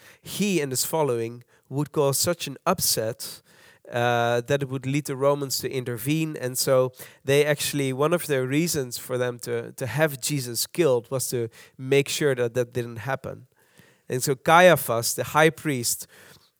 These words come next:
spoke the unintended prophetic words,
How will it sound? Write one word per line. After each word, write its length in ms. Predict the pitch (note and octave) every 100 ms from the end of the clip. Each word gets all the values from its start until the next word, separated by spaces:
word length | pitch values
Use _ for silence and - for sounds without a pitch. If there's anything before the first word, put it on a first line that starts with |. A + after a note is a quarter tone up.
| -
spoke 360 | - - E3 -
the 180 | D3 -
unintended 880 | E3 F3+ D#3+ - D#3+ D#3 B2+ A#2+ -
prophetic 600 | C#3 - D#3+ D3+ C3+ -
words, 580 | C3+ C3+ A#2+ B2+ -